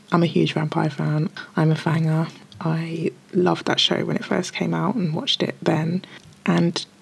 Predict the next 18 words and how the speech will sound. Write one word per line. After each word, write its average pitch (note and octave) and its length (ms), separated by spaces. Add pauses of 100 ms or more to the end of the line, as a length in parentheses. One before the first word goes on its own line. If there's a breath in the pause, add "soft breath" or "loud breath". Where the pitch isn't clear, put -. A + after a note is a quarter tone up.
(140)
and E3+ 240
loyally G3 480
stuck - 380
with E3+ 160
it D#3 220
even D#3+ 340
when D#3+ 140
it - 100
started - 580
going D#3+ 440 (200)
all E3 140
the D#3+ 100
way D3 160
left. D3+ 480 (140)
I D#3+ 60
still - 240
watched - 260
it. - 140